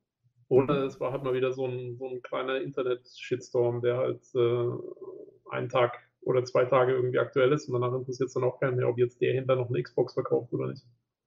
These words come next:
Speaker 2: Ja, ich sag mal so, das hat ja wahrscheinlich auch keinen User jetzt wirklich, äh, tangiert, oder? Also ich meine, von Shitstorm kann ja nicht die Rede sein.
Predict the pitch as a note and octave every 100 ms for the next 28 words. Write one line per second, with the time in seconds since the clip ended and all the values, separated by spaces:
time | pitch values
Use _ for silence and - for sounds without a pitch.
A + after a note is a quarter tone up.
0 | _ _ A#2 G#2+ G#2 A2 A2 - A#2+ A#2
1 | B2 A2+ A2+ B2+ A#2+ C3 C3 A#2+ A2+ B2+
2 | C3 C3 C3 A#2+ A#2 B2+ B2+ C3 C3+ A#2+
3 | B2 B2+ B2+ A2+ A#2+ A#2+ A#2+ A#2+ A#2 C3
4 | A2+ A2 B2 A#2 A2 A#2 A#2 A2+ A#2 A#2
5 | A#2 - - - _ _ _ A#2 A2 C3+
6 | - C3 B2+ B2+ B2 A#2 A#2 C3+ A#2+ A#2+
7 | B2 B2 -